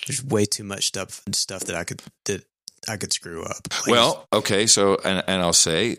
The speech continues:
Speaker 2: they did something else. They have wizards. So they do have setup wizards, and they have, you know, uh,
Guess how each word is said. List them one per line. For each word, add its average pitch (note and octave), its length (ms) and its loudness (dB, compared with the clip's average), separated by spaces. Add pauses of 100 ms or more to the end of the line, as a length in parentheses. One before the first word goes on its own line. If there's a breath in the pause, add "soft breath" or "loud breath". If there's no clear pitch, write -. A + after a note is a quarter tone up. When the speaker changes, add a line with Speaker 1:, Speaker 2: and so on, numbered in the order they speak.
Speaker 2:
they F2 260 0
did D#2+ 360 -4
something F2 400 0
else. F#2+ 300 0
They F#2+ 100 -2
have E2+ 260 0
wizards. G#2+ 560 2
So F2 140 4
they E2+ 140 2
do G#2 180 2
have B2 180 0
setup A#2+ 440 2
wizards, A#2+ 560 2
and F#2 180 0
they F2+ 80 2
have, F2 480 -2
you F2+ 120 0
know, D#2 340 -2
uh, D2 320 -4